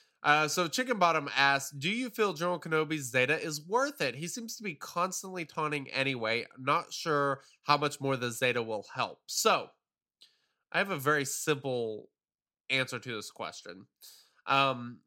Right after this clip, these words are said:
I don't get the feeling that they reworked the three characters they reworked,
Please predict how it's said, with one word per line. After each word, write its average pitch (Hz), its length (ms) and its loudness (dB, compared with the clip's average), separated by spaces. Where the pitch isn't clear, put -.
I 175 160 6
don't 214 400 0
get 175 260 2
the 151 80 -4
feeling 175 540 -2
that 139 280 -2
they 170 440 4
reworked 165 640 -4
the 156 100 -4
three 175 200 -4
characters 160 480 0
they 165 180 2
reworked, 143 800 -2